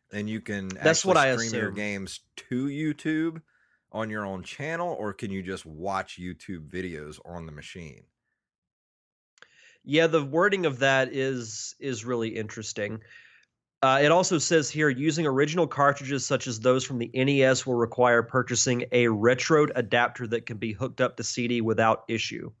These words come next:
Speaker 1: Hmm.
Speaker 2: So, uh, in theory, this sounds really cool.
Speaker 1: Oh, so that must be what this thing is, because the C D itself actually kinda looks like a, almost like a modem,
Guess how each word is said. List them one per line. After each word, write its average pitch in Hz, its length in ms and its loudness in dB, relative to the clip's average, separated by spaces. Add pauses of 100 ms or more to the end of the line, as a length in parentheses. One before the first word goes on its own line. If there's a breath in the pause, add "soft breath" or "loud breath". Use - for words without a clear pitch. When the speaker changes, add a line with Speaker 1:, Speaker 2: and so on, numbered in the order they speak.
(200)
Speaker 1:
Hmm. - 100 -12 (1600 soft breath)
Speaker 2:
So, 131 600 4 (340)
uh, 165 80 2 (160)
in 190 180 4
theory, 202 480 6
this 135 260 2
sounds 151 500 2
really 117 280 -4
cool. 113 380 -8
Speaker 1:
Oh, 117 180 -6
so 113 160 -10
that 139 220 -4
must 170 240 -6
be 135 100 -2
what 117 200 -2
this 117 180 -6
thing 101 260 -8
is, 90 240 -10
because 98 380 -6
the 95 80 -8
C 175 300 -6
D 135 180 -4
itself 117 760 -6 (420)
actually 123 480 -4 (120)
kinda 285 340 -8
looks 151 320 -4 (320)
like 110 260 -6
a, 85 300 -6 (420)
almost 165 300 -8
like 135 100 -8
a 110 60 -6
modem, 98 760 -2